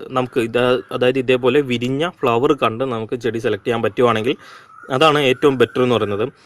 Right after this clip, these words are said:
കാരണം ഇത് മു-, മൊട്ടായിരിക്കുമ്പോൾ നമുക്ക് ഇന്ന കളറാണെന്ന് പറഞ്ഞിരുന്നാലും നമുക്കത്, ആ, പൂ വിരിയുന്ന സമയത്ത് അത് തന്നെ ആകണമെന്ന് നിർബന്ധമൊന്നുമില്ല. ചിലപ്പോൾ നമുക്കത് ചെ-,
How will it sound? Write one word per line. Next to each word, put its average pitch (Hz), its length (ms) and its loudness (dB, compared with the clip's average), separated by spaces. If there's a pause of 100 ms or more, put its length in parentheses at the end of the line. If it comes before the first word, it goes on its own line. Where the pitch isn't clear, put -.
(180)
കാരണം 170 140 4
ഇത് 185 80 4
മു-, 165 180 2 (240)
മൊട്ടായിരിക്കുമ്പോൾ 156 840 4
നമുക്ക് 147 320 -4
ഇന്ന 143 220 0
കളറാണെന്ന് 147 380 2
പറഞ്ഞിരുന്നാലും 120 680 0 (260)
നമുക്കത്, 127 440 2
ആ, 113 420 -4 (100)
പൂ 139 180 2
വിരിയുന്ന 143 300 2
സമയത്ത് 127 300 -4
അത് 120 180 0
തന്നെ 127 140 0
ആകണമെന്ന് 113 360 -2
നിർബന്ധമൊന്നുമില്ല. 113 580 0 (340)
ചിലപ്പോൾ 156 280 2
നമുക്കത് 156 420 4
ചെ-, 127 280 4